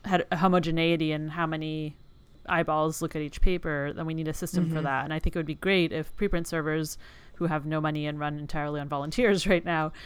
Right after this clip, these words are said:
Speaker 1: but if they
Speaker 2: Mm-hmm.
Speaker 1: could coordinate, like, volunteers who want to review, people who want their papers looked at, pair them up, make sure there's, like, some
Speaker 2: Mm-hmm.
Speaker 1: balance across the papers,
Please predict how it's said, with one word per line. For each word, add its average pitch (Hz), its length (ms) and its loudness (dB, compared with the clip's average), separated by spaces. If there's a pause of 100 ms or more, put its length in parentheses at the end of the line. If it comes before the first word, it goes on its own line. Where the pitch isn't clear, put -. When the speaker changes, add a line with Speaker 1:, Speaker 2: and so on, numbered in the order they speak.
(200)
Speaker 1:
but 185 120 6
if 180 160 6
they 170 80 6
Speaker 2:
Mm-hmm. 165 100 0
Speaker 1:
could 160 200 4
coordinate, 170 600 0 (260)
like, 160 160 -4 (360)
volunteers 185 680 4
who 190 100 -2
want 160 100 0
to 156 60 -2
review, 226 520 2 (260)
people 180 280 0
who 180 80 0
want 160 160 0
their 147 80 -2
papers 156 320 -4
looked 247 200 2
at, 208 300 4 (140)
pair 160 240 4
them 151 160 0
up, 214 340 6 (220)
make 160 160 -2
sure 156 320 0
there's, 151 380 -4
like, 160 220 -10
some 170 240 -2
Speaker 2:
Mm-hmm. 160 80 -2
Speaker 1:
balance 160 440 2
across 147 320 -6
the 190 40 -12
papers, 196 600 0